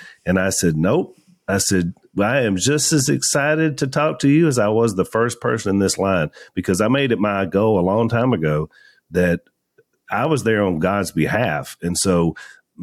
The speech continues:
I'm not gonna run out of juice till, you know, I go home to be with the Lord." So, but I get it, just the humanity part of it. You get tired, you know, <laughs> you get, you, and yet these people have come to see you and hear what you have to say. It's like, I, I, you know, I have to speak. I have to be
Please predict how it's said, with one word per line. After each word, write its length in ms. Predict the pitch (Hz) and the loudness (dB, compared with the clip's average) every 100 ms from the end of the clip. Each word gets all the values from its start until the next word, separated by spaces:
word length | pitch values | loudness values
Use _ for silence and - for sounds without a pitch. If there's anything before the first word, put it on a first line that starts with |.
| 80 | -8
I'm 200 | 95 131 | -4 -2
not 180 | 175 123 | -2 0
gonna 220 | 110 98 | 0 2
run 180 | 120 135 | 2 2
out 160 | 107 | 0
of 100 | 87 | -2
juice 280 | 80 95 95 | 0 2 0
till, 420 | - 92 87 76 _ - | 0 0 0 -2 _ -2
you 80 | 95 | 0
know, 200 | 87 - | 2 0
I 80 | 92 | -2
go 180 | 90 92 | 0 0
home 280 | 98 101 82 | 0 0 0
to 40 | |
be 140 | 90 | 2
with 120 | 90 71 | 2 2
the 40 | |
Lord." 360 | 80 120 80 67 | 2 2 0 -2
So, 260 | 95 82 - - - | 0 0 -4 -14 -4
but 140 | 98 | -2
I 120 | 110 | 0
get 300 | 139 95 139 | 0 0 0
it, 140 | 135 85 | 0 -2
just 300 | 95 104 - | -2 -2 0
the 140 | 92 82 | -2 0
humanity 680 | 90 80 87 147 165 85 | 2 2 2 0 0 0
part 320 | 78 90 80 | 0 0 2
of 160 | 80 82 | 2 2
it. 60 | 90 | 2
You 120 | 120 | 2
get 200 | - - | 0 -2
tired, 480 | 101 143 139 62 78 | -4 -4 -4 -4 -2
you 80 | |
know, 80 | 95 | 0
<laughs> 40 | 104 | 0
you 60 | |
get, 200 | 113 104 - - - | 0 -4 -8 -10 -6
you, 120 | 113 | -2
and 240 | 104 104 110 | 2 2 2
yet 260 | 123 123 _ | 0 -4 _
these 220 | 92 120 - | -2 -2 0
people 380 | 160 214 143 | -2 -2 -2
have 180 | 117 113 | -2 -2
come 220 | - 127 120 | 0 0 0
to 140 | 101 | 0
see 300 | - 135 190 | 0 0 2
you 180 | 127 110 | 4 4
and 120 | 104 | 2
hear 240 | 123 135 127 | 0 0 0
what 140 | 117 | 0
you 100 | 117 | 0
have 160 | 117 113 | 0 -2
to 80 | - | -2
say. 260 | 131 151 | 0 0
It's 160 | 131 - | 0 2
like, 300 | 101 98 - - _ | 2 2 -2 -16 _
I, 160 | 92 110 | -6 -2
I, 100 | - - | -4 0
you 80 | 104 | 0
know, 60 | |
I 100 | 98 | 0
have 360 | 104 - 131 - | -2 -4 -4 -4
to 100 | 98 | -2
speak. 420 | - - 117 - 73 | -2 0 0 2 0
I 140 | 76 98 | -2 0
have 180 | 104 - | -2 -2
to 100 | 76 | -4
be 340 | 92 90 87 | 2 2 2